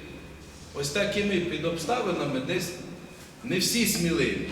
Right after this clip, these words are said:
Частина людей просто мовчить, погоджується, стихає і так далі. Але при першій же можливості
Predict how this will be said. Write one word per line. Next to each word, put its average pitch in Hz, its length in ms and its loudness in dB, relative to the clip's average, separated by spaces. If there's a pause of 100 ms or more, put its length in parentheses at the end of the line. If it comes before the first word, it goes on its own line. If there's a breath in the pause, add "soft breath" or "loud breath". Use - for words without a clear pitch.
(840)
Частина 185 400 0
людей 151 320 0
просто 143 340 -2 (200)
мовчить, 208 500 0 (680)
погоджується, 175 960 2
стихає 185 760 0 (640)
і - 40 -8
так 175 300 -2
далі. 143 240 0 (220)
Але 170 220 -2
при 190 200 4
першій 208 500 2
же 170 140 2
можливості 175 880 0